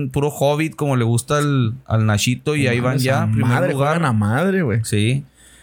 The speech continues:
Speaker 2: Qué
Speaker 1: No
Speaker 2: bueno por el
Speaker 1: aflojan.
Speaker 2: Toluca, qué bon-, bonito estadio, güey, bonito uniforme, güey, buen,
Speaker 1: Estaban
Speaker 2: buen
Speaker 1: en,
Speaker 2: equipo, güey.
Speaker 1: en zona de descenso, güey.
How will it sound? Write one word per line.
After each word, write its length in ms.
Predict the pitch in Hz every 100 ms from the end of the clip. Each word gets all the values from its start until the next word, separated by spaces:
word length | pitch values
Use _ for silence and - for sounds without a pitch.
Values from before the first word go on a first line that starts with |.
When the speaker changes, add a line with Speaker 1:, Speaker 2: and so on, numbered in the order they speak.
| -
Speaker 2:
Qué 100 | -
Speaker 1:
No 40 | 143
Speaker 2:
bueno 180 | 156 -
por 140 | 110
el 60 | -
Speaker 1:
aflojan. 220 | - -
Speaker 2:
Toluca, 340 | 160 131 180
qué 120 | 160 143
bon-, 220 | 151 127
bonito 300 | 117 120 160
estadio, 560 | 147 135 139 151 156 151
güey, 180 | 151
bonito 400 | 147 117 107 110
uniforme, 560 | 143 113 104 123 135 135
güey, 180 | 127 107 113
buen, 80 | 117
Speaker 1:
Estaban 280 | 120 117
Speaker 2:
buen 140 | 123 135
Speaker 1:
en, 60 | 123
Speaker 2:
equipo, 340 | 117 104 101 170
güey. 200 | 170 170
Speaker 1:
en 160 | 110 101
zona 340 | 113 117 131
de 60 | 127
descenso, 540 | 104 104 117 135 151
güey. 260 | 147 156